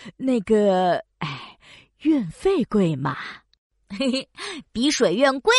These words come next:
Speaker 2: 那么一点点，不过比空运便宜多了。
Speaker 1: 哎呦，那太好了，帮我送果子最合适了。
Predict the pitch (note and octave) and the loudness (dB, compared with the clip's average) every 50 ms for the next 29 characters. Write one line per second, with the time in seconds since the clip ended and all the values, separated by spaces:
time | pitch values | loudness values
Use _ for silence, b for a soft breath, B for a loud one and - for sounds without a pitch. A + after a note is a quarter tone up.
0 | B4 G4 D#4+ C#4 C4+ C4 B3 F#3+ G#3 G#3 B3+ B3+ G#3+ F3 D#3+ F3+ - - _ _ | 4 2 2 0 0 -2 -2 0 0 0 0 0 0 2 4 4 4 2 _ _
1 | b b b b b - F#3 G3+ G3+ G3+ G3+ C4 B3 A3 - - _ _ _ - | b b b b b 0 4 4 4 4 4 6 6 6 6 4 _ _ _ -6
2 | G#3 E3+ - - C4 C#4 C#4+ D4 D4 C#4+ B3+ A#3+ A#3 A3+ G#3+ C#4+ E4 C#4 A#3 F4+ | -4 -4 0 4 4 4 4 4 4 4 4 4 4 2 2 2 2 0 0 2
3 | F#4+ A4+ B4 C5+ B4 G#4 C4 G3 - - _ _ _ _ _ _ _ _ - E4 | 4 6 6 6 6 6 4 2 0 -4 _ _ _ _ _ _ _ _ -8 -6
4 | F4 F4+ E4 B3+ G3 E3 D#3+ D#3+ D#3 C3+ C3 C3+ - D4 E4+ D#4+ B F#4 F#4 D4 | -6 -4 -4 -4 -4 -4 -4 -2 -2 -2 -2 -4 -6 -10 -14 -10 B -2 -2 -2
5 | A#3 - - - F#4+ G4+ G4+ F#4+ C#4+ F#3 - - G3 D3 A#2+ B2 B2+ C3+ D#3+ E3 | -2 -4 -6 -4 -2 -2 0 2 0 0 0 2 2 2 2 0 -2 0 2 2
6 | D3+ - - _ B B B B B B B B A3 G#3 A3 A#3 F#3+ D3 E3+ - | 2 2 -2 _ B B B B B B B B 0 0 2 2 0 0 0 0
7 | C4+ A#3 G3+ D#3+ - E3 C3 B2+ A#2+ C3 - F3+ D#3 C#3+ - _ _ _ _ - | 0 0 0 0 -2 -2 -2 -2 -4 -2 0 2 2 2 0 _ _ _ _ 2
8 | - G4+ G#4+ G4+ F4 C4 A3+ - G3 F3+ F3 G#3 - - C#4+ A3+ F#3+ F3 E3+ D#3 | 6 6 6 6 6 2 2 0 0 0 0 0 0 0 2 2 2 2 4 2
9 | C#3+ B2+ - | 2 2 0